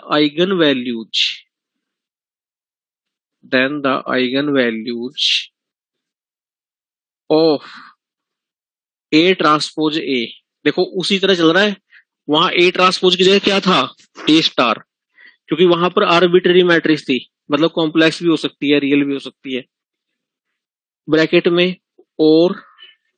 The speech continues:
A, A transpose are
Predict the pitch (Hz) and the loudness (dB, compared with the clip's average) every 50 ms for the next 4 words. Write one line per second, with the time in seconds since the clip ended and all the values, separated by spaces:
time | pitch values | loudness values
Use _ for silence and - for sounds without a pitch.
0 | _ _ _ _ _ _ _ _ _ _ _ _ _ _ _ _ _ _ _ _ | _ _ _ _ _ _ _ _ _ _ _ _ _ _ _ _ _ _ _ _
1 | _ _ _ _ - 160 160 175 185 190 175 175 165 175 170 - 156 147 139 - | _ _ _ _ -2 0 2 4 4 4 4 4 2 2 2 2 2 0 0 0
2 | - - 135 123 123 117 - - - - - - - - _ _ _ _ _ _ | -4 -8 -8 -10 -8 -6 -6 -4 -4 -4 -6 -8 -10 -16 _ _ _ _ _ _
3 | _ _ _ _ _ _ _ _ _ _ _ _ _ _ _ _ _ _ _ _ | _ _ _ _ _ _ _ _ _ _ _ _ _ _ _ _ _ _ _ _
4 | _ _ _ _ _ _ _ _ _ _ _ _ _ _ _ _ _ _ _ _ | _ _ _ _ _ _ _ _ _ _ _ _ _ _ _ _ _ _ _ _
5 | _ _ _ _ _ _ _ _ _ _ _ _ _ - 147 143 143 151 160 | _ _ _ _ _ _ _ _ _ _ _ _ _ -6 -4 -2 -2 -2 -4